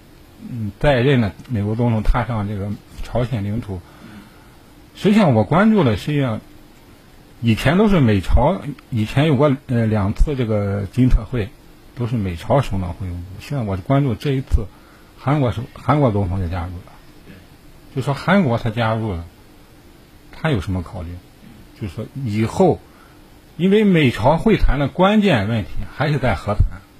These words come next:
就是说，这个去核问题怎么弄，这是关键。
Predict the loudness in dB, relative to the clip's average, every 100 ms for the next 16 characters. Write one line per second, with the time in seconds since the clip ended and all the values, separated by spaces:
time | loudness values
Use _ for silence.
0 | -16 -10 -10 -10 -16 -20 -20 -12 -6 -6
1 | -6 -10 -8 -2 -2 0 0 0 -2 -4
2 | -6 -12 -20 -20 -20 -20 -20 -20 -20 -20
3 | -20 -12 -4 -2 2 2 2 0 -10 _
4 | -20 -20 -20 -20 -20 -20 -16 -4 -4 -4
5 | -6 -6 -6